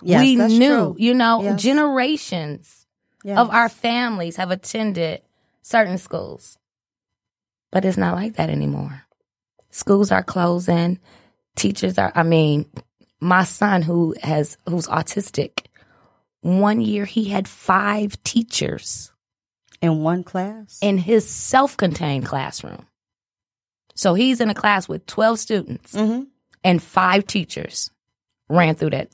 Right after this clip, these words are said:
Speaker 2: school, ran through that classroom.
Speaker 1: So the, the students don't even, they really don't get a chance to get to know their teachers. And the teachers really don't take the time or be there long enough to truly get to know their students.
Speaker 2: Right.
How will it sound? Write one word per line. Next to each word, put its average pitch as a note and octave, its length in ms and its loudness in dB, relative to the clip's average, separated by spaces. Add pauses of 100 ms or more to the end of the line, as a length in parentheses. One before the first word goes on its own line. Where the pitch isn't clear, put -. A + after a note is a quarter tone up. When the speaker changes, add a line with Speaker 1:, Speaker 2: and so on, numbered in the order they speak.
Speaker 2:
school, F#2 380 -4 (260)
ran F3 260 2
through E3 120 -4
that D3 120 -2
classroom. - 440 -8 (120)
Speaker 1:
So G#3+ 220 4
the, F#3 280 -2
the F#3 100 0
students C4 580 -4 (180)
don't G3+ 240 2
even, E3+ 360 -6
they F#3+ 120 6
really B3 280 2
don't F#3 200 4
get F3+ 120 2
a E3+ 60 2
chance F#3+ 400 0
to F3 80 -2
get E3 160 0
to E3+ 100 -2
know F3 240 2
their F#3+ 140 -2
teachers. - 840 -6 (500)
And E3 240 6
the E3+ 60 4
teachers G#3 500 0
really B3 300 0
don't F3 380 0 (640)
take - 240 -2
the F#3 100 -14
time A3 420 -2
or F3 100 4
be A3+ 180 0
there A#3+ 160 0
long F#3 240 2
enough F3+ 200 0
to F3+ 120 -4 (100)
truly D4+ 300 -2
get F#3 160 -2
to F#3 80 -2
know F#3 180 2
their F3+ 140 -2
students. - 800 -12
Speaker 2:
Right. F3+ 240 -4